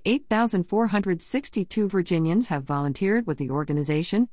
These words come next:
through which they work alongside community members on locally driven projects. "I am grateful to all the states and communities across the U S represented on this list for inspiring the powerful sense of service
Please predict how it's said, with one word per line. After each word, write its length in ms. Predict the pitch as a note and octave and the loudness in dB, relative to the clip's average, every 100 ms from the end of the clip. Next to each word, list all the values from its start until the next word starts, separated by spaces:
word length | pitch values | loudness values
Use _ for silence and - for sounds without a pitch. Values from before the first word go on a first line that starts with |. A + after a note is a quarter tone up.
| - | -4
through 160 | - F#3 | 0 2
which 200 | G#3 - | 2 2
they 120 | F#3+ | 0
work 260 | F3 G#3 G#3 | 2 0 0
alongside 600 | D#3+ D#3 D#3+ F#3 F3 F3+ | 2 2 0 0 0 0
community 460 | E3 D#3 E3+ E3 | -2 0 0 2
members 440 | E3 D3 E3 G#3+ A#3 | 0 0 0 -2 -2
on 200 | G3 G3+ | 0 2
locally 400 | G#3+ C4+ B3+ G3+ | 2 0 0 0
driven 380 | E3 E3+ G#3 G#3+ | 0 0 2 0
projects. 680 | - D3 B2+ B2 A#2 - - _ _ _ _ _ - | 0 -2 -2 -6 -8 -14 -20 _ _ _ _ _ -4
"I 140 | F3 | 0
am 100 | F#3 | 0
grateful 380 | F#3+ G3 G3+ D#3+ | 2 0 0 0
to 100 | D3+ | 2
all 140 | C#3 | 0
the 80 | C#3+ | 0
states 420 | C3+ - F#3 A#3 | -2 0 0 0
and 100 | C#3+ | -4
communities 560 | C#3 E3 E3+ F#3+ D3 C#3+ | 0 2 2 2 2 0
across 340 | D3 F#3 F#3 | -2 0 0
the 120 | - F3+ | 0 0
U 200 | G3 G3+ | 2 2
S 180 | A3+ - | 2 -2
represented 560 | E3 D3+ C#3 E3 E3+ | -4 -4 -2 0 0
on 140 | C#3 C#3 | 0 0
this 200 | C#3+ - | -2 -2
list 360 | E3 A#3 - | -2 -2 -6
for 160 | - D3 | -4 -2
inspiring 640 | C#3 - E3+ F3 A#3 D#3+ | -2 -2 0 2 2 0
the 60 | C#3 | -2
powerful 480 | - D3+ C#3+ C#3 | -2 0 0 -4
sense 300 | C3 E3 D#3 | -6 -4 -4
of 100 | C#3+ | -6
service 400 | - E3 D3+ E3 | -2 0 0 -2